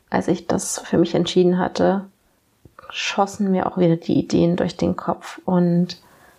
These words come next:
da konnte ich nacht nicht, nachts nicht schlafen, weil ich so viele Ideen hatte, was ich gerne teilen möchte, wo ich mich überall in der Vergangenheit zurückgehalten habe. Das ist für mich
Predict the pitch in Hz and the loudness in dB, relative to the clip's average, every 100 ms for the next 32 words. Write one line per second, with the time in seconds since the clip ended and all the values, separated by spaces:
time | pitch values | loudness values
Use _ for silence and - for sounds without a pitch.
0 | _ - 180 - 208 220 240 208 170 - | _ -4 -2 2 4 4 4 2 0 2
1 | 175 170 - 185 180 - 175 165 - 160 | 2 2 2 -2 -2 0 0 2 0 0
2 | 156 165 165 170 180 196 180 175 - 170 | 0 2 2 4 4 4 2 0 -4 -2
3 | 180 165 165 165 156 160 165 - 180 175 | 0 2 2 4 2 4 0 2 2 2
4 | 190 190 - 175 170 165 185 170 165 - | 0 -2 -4 0 0 2 2 4 2 0
5 | 170 170 170 - 190 185 185 - 190 - | -2 0 0 0 -2 -2 -2 0 0 2
6 | 180 - 190 170 170 170 180 - 208 233 | 0 0 0 2 2 0 -2 -4 -4 -2
7 | 190 170 165 170 156 165 165 - - - | -2 0 -2 -2 -4 -4 -4 -12 -14 -10
8 | - - - - _ _ _ - - - | -10 -10 -12 -18 _ _ _ -14 -6 -6
9 | - - - 202 196 - 190 190 196 196 | -6 -6 -4 -2 -4 2 4 4 2 -4
10 | - - | -14 -16